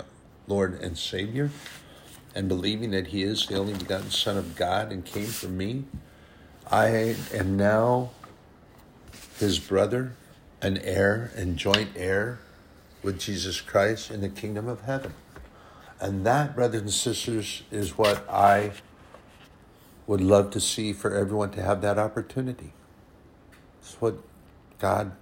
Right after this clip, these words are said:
tells me he wants me to do. Brothers and sisters, you're in my prayers, in my going out, my coming in, and those that have not chosen yet to decide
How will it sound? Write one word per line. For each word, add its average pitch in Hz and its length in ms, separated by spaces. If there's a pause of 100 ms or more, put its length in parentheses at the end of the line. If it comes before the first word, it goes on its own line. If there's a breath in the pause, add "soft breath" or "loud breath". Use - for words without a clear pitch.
(420)
tells 107 300
me 104 80
he 95 80
wants 98 340
me 95 60
to 95 100
do. 92 280 (2250 loud breath)
Brothers 120 180
and 117 80
sisters, 120 420
you're 117 100
in 110 40
my 107 120
prayers, 113 500
in 104 80
my 98 80
going 98 320
out, 101 180
my 104 100
coming 107 360
in, 107 160
and 101 120
those 107 280
that 110 80
have 95 200
not 104 480
chosen 110 600
yet 107 260
to - 80
decide 104 840